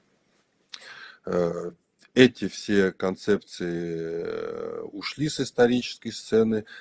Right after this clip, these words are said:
э, но была ещё одна, четвёртая, евразийская. Очень, кстати, интересная, поскольку оно развивалось в эмиграции.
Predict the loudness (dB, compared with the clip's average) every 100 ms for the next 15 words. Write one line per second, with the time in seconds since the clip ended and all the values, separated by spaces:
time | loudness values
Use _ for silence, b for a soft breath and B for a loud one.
0 | B _ -2 2 2 2 2 4 4 2
1 | 0 2 2 2 2 2 2 -4 -16 -8
2 | 2 2 2 -4 -12 -10 -10 -6 2 4
3 | 4 2 -10 -12 -14 -12 -8 -8 -6 -10
4 | -6 -4 -4 -6 -8 -4 -2 -2 -4 -6
5 | -6 -6 -8 -8 -6 -2 -2 -2 -4 -6
6 | -4 -4 0 0 -2 -8 -8 -6 0 0
7 | 0 -2 -2